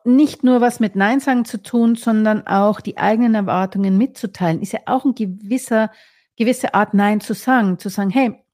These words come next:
ähm, so wie es ist, so passt's mir nicht, sondern ich möchte das so und so. Grenzen hat immer, äh, finde ich, haben immer was mit, mit der Eigenverantwortung zu tun und mit der, ähm,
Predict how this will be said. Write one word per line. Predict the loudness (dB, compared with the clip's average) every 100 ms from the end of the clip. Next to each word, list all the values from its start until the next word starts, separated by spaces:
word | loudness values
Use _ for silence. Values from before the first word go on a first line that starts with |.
| _ _ _ _ _ _ _
ähm, | 0 0
so | 2 2
wie | 2
es | 0
ist, | -4 -4
so | -6
passt's | -4 -6 -4 -2
mir | 0
nicht, | 0 -2
sondern | -2 0 0
ich | -4 -2
möchte | -2 -2 -4
das | -8 -6
so | -4
und | -2 -4
so. | -6 -10 -10 _ _ _ -6
Grenzen | 0 2 2 0 0 2 2 0 -4 _ _ _ _ -20 -8
hat | -6 -2
immer, | 0 0 -2 -4
äh, | -8 -8 _
finde | _ -8
ich, | -6
haben | -6 -2
immer | -2 0
was | -2 -2
mit, | 0 -2 -4 -20 _ _ _ _ -8
mit | -6
der | -2
Eigenverantwortung | 0 0 0 0 0 -2 -2 -2 -4
zu | -8
tun | -6 0 2 2
und | 0 0 0 0
mit | -2 -4 -2
der, | 0
ähm, | 0 -2 -4